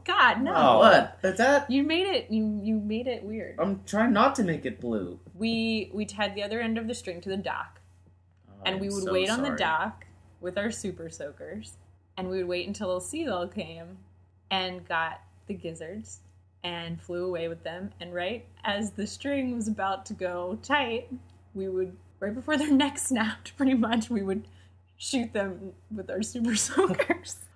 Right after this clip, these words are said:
Speaker 2: So
Speaker 3: All right,
Speaker 2: wait,
Speaker 3: so
Speaker 2: w-,
Speaker 3: you
Speaker 2: so
Speaker 3: were
Speaker 2: the, the seagull would be attached to the string somehow, or would it actually,
Speaker 3: Would it
Speaker 2: I
Speaker 3: be
Speaker 2: mean
Speaker 3: like a trap?
Speaker 1: It was, it
Speaker 2: No.
Speaker 1: was tied.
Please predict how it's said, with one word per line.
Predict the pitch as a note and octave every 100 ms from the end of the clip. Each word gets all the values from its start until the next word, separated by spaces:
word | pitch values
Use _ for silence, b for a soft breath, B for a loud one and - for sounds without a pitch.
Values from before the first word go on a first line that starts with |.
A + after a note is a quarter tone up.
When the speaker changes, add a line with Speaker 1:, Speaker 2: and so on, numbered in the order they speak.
| -
Speaker 2:
So | D#3+
Speaker 3:
All | C#4+
right, | D4 A3+
Speaker 2:
wait, |
Speaker 3:
so | -
Speaker 2:
w-, | D#3+ G#3+
Speaker 3:
you |
Speaker 2:
so | - -
Speaker 3:
were | A3+ G#3+
Speaker 2:
the, | G#3+
the |
seagull | G#3 B3+ A#3+
would | F3+
be | C#3+
attached | - - G3 -
to | G#3+
the | G3
string | - G#3+ A3
somehow, | A3 A3 A3+
or | F3+ D#3+ E3
would | E3+
it | E3
actually, | D3+ - F3 D3
Speaker 3:
Would | C3+
it |
Speaker 2:
I | C#3
Speaker 3:
be |
Speaker 2:
mean | C3+
Speaker 3:
like | G#2+
a |
trap? | - A#2+ D#3+ D4 D#4+ - -
Speaker 1:
It | C4
was, | C4+ C#4 - -
it | A#3 G#3
Speaker 2:
No. | A3 F3+ D3+
Speaker 1:
was | G#3+
tied. | A3+ A#3+ C#4+